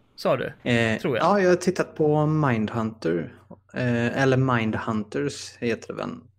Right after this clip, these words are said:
Speaker 2: heter den väl, rättare sagt.
Speaker 1: Den har inte jag
Speaker 2: Eh.
Speaker 1: sett, men jag tror väl det handlar om först, hur de la upp, eh, profil för, eh, seriemördare, typ.
Speaker 2: Eh, ja, p-,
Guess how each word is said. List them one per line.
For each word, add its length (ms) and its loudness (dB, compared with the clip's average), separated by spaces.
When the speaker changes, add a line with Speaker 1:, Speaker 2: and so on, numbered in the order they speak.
Speaker 2:
heter 340 -2
den 140 0
väl, 300 -4
rättare 300 -6
sagt. 300 -12
Speaker 1:
Den 160 0
har 60 2
inte 160 -4
jag 100 2
Speaker 2:
Eh. 80 2
Speaker 1:
sett, 240 0
men 140 -4
jag 200 -2
tror 220 -4
väl 100 -4
det 60 -2
handlar 260 -2
om 440 -4
först, 400 -10
hur 200 -4
de 140 0
la 80 0
upp, 300 -2
eh, 600 -2
profil 500 -6
för, 500 0
eh, 60 -2
seriemördare, 560 -2
typ. 140 -2
Speaker 2:
Eh, 480 4
ja, 360 2
p-, 60 -4